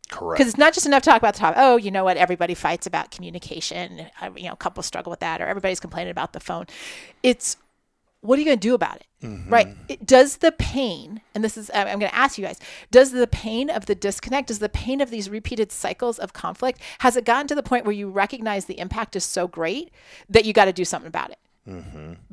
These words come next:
Speaker 2: Because here are some of the, the responses you guys gave to the impact of all the conflict on you and your marriage.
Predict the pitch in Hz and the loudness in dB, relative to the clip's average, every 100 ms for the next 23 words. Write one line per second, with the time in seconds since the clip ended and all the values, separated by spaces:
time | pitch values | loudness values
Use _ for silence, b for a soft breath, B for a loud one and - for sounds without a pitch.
0 | - 240 226 - - 220 214 - - 277 | -4 -2 0 -2 0 0 0 -4 2 4
1 | 269 - 240 226 214 190 180 - 202 190 | 6 4 0 2 2 0 0 -6 -4 -2
2 | 185 - 196 202 196 202 185 175 185 180 | -2 -2 -2 -4 -8 -4 -2 -2 -4 -6
3 | - - 180 185 180 180 - 180 - 175 | -6 -6 -6 -6 -6 -6 -4 -6 -8 -12
4 | - 175 180 - 170 - 175 165 160 170 | -4 -2 -4 -6 -8 -8 -10 -10 -10 -10
5 | 170 156 156 160 - - | -12 -10 -10 -10 -10 -18